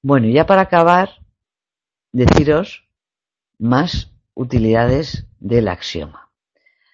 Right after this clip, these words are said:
Os voy a intentar ahora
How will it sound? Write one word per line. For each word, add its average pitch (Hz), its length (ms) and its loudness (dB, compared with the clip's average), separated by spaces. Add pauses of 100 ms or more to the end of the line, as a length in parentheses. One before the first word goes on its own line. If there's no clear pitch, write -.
(1160)
Os 131 140 -8
voy 185 200 0
a 220 40 2
intentar 175 480 -2
ahora 151 960 -6